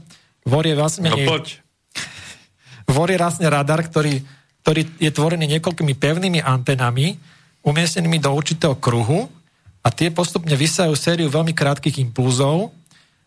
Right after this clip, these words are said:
Speaker 1: a, a tieto impulzy vlastne slúžia ako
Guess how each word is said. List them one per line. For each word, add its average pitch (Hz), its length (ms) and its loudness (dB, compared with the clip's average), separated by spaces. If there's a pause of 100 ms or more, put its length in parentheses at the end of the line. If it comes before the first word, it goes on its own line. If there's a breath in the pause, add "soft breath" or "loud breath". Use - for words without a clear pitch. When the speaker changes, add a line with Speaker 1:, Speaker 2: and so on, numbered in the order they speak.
(180 soft breath)
Speaker 1:
a, 131 120 2 (280)
a 127 160 -2 (320)
tieto 165 300 0
impulzy 165 320 0
vlastne 151 240 0
slúžia 147 400 0
ako 139 320 0